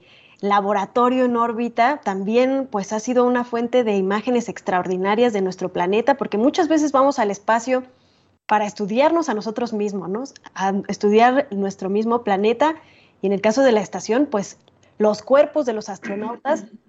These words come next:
son el mayor experimento, ¿no? que existe dentro de la misma estación, dentro del mismo laboratorio.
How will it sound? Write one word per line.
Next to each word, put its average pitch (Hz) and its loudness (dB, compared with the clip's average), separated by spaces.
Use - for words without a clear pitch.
son 226 -4
el 202 -4
mayor 190 0
experimento, 214 0
¿no? 202 -4
que 202 -4
existe 202 0
dentro 208 2
de 202 2
la 190 0
misma 190 -2
estación, 202 2
dentro 196 0
del 202 0
mismo 220 4
laboratorio. 190 0